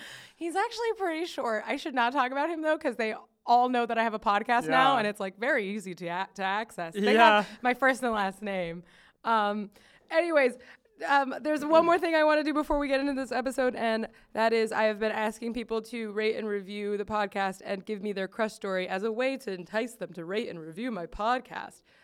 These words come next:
Speaker 1: So I got one, finally. Um, I got a new one, and I just wanna read it real quick. It says, "Longest review ever, five stars." It's not that long.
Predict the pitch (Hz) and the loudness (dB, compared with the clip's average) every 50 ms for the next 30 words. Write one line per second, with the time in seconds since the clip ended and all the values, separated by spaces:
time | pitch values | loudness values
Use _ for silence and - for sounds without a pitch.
0 | _ _ _ _ - 196 208 208 202 226 247 277 302 214 226 220 208 202 208 214 | _ _ _ _ -2 0 0 0 2 4 4 4 4 4 2 2 2 2 0 -2
1 | 220 - _ _ _ _ _ _ _ _ _ - 156 151 165 196 214 190 160 147 | -6 -10 _ _ _ _ _ _ _ _ _ -20 -16 -12 -10 -8 -8 -8 -10 -12
2 | 147 151 156 160 180 185 _ - _ _ _ _ - - 185 180 175 180 180 175 | -12 -10 -10 -10 -10 -12 _ -20 _ _ _ _ -10 -8 -6 -4 -4 -4 -4 -6
3 | 175 175 - - 190 185 214 208 208 202 202 214 214 214 208 202 196 196 196 196 | -8 -10 -12 -10 -4 -2 0 0 0 0 0 -2 -2 0 0 0 -2 -2 -2 -2
4 | 190 196 196 240 233 220 220 226 208 208 254 277 302 302 277 262 226 - 196 202 | -4 -4 -4 -4 -4 -2 -2 -4 -4 -4 -4 -2 -2 0 0 -2 -2 -2 -4 -4
5 | 208 202 196 202 196 - - 185 175 165 - _ _ _ _ _ _ - - 196 | -2 0 -2 -2 -4 -6 -6 -6 -6 -6 -8 _ _ _ _ _ _ -8 -8 -8
6 | 190 - - 202 190 185 160 165 156 175 175 180 190 202 214 247 254 233 247 - | -6 -6 -4 -2 -2 -2 -4 -6 -6 -4 -2 -2 -2 0 0 -2 -2 -2 -4 -6
7 | 214 208 190 170 180 190 196 196 196 202 190 - 196 - 185 185 185 175 160 170 | -6 -6 -6 -8 -10 -8 -6 -4 -4 -4 -4 -6 -6 -6 -4 -4 -4 -6 -6 -8
8 | 165 165 170 - - _ _ _ _ - 202 185 185 185 185 185 185 - - 190 | -10 -10 -10 -14 -16 _ _ _ _ -2 0 2 2 2 0 -2 -6 -6 -2 -2
9 | 175 170 165 170 175 - 311 - - 277 262 220 190 - _ _ - 135 151 151 | 0 0 -2 -4 -6 -8 -10 -10 -8 -8 -6 -6 -8 -8 _ _ -16 -12 -12 -12
10 | - - - - - - - - 50 - | -12 -14 -16 -18 -16 -16 -16 -18 -18 -20